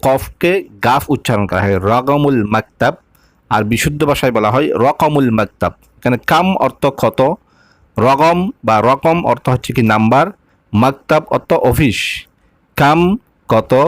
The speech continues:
রকমুল বা রকম, নাম্বার, মাকতাব অফিস, অফিসের নাম্বার কত, কাম রকমুল মাকতাব। এখানে কয়টি ফাইল আছে? এখানে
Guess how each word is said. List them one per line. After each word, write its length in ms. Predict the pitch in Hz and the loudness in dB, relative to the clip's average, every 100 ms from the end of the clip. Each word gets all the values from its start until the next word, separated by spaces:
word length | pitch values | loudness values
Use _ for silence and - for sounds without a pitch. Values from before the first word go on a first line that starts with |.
| 220 _ - | -2 _ -2
রকমুল 720 | 110 131 143 151 160 180 214 240 | 2 2 2 2 4 2 0 0
বা 180 | 107 107 | 0 2
রকম, 460 | 110 131 165 175 247 - _ _ _ _ _ _ | 4 2 2 2 0 -6 _ _ _ _ _ _
নাম্বার, 500 | 107 117 117 131 160 170 _ - | 0 2 4 4 2 0 _ 0
মাকতাব 540 | 113 139 - 175 175 175 _ | 2 0 0 2 2 -2 _
অফিস, 560 | 120 151 120 - - - - | 0 2 0 0 -6 -12 -4
অফিসের 460 | 117 110 135 180 185 | 0 0 2 2 2
নাম্বার 360 | 143 120 117 | 2 2 2
কত, 200 | - 113 151 208 - _ _ _ | 0 0 2 0 -4 _ _ _
কাম 320 | 156 175 190 | 2 2 2
রকমুল 720 | - 107 101 107 117 139 175 262 - _ _ _ 117 | 2 2 2 2 4 4 2 0 -8 _ _ _ 0
মাকতাব। 580 | 123 156 - - 98 - _ _ _ - - _ _ - - - - - - - - - - | 2 2 -2 -4 -4 -4 _ _ _ -20 -20 _ _ -20 -20 -20 -20 -20 -20 -20 -20 -20 -8
এখানে 640 | 127 123 170 196 208 214 - - | -6 -2 -2 0 -2 -4 -8 -6
কয়টি 360 | 139 143 143 214 | -2 -2 -2 -2
ফাইল 300 | 180 175 131 | 0 0 0
আছে? 340 | 104 - 92 - | -2 -4 -8 -6
এখানে 460 | 107 151 175 214 | -4 -2 -2 -4